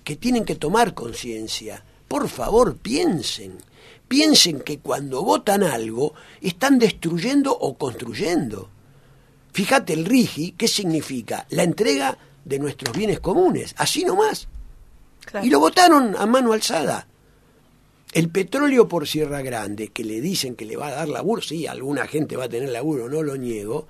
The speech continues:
Speaker 1: es entrega de, de bienes comunes, es contaminación de una zona maravillosa del planeta que hay que cuidar,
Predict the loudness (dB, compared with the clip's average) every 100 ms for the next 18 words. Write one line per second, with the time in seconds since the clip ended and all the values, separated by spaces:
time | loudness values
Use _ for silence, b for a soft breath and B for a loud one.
0 | b b -2 0 0 -4 0 2 6 6
1 | 6 0 -6 b b b _ _ _ -12
2 | -4 0 0 2 -2 0 -2 -4 -10 b
3 | b 0 0 0 -4 -2 -2 0 0 0
4 | 0 0 0 0 -2 -6 -4 -4 -4 -6
5 | -10 -10 0 0 0 -4 -8 -8 -6 -6
6 | -6 -6 -6 -8 -10 -10 -6 -4 -4 -8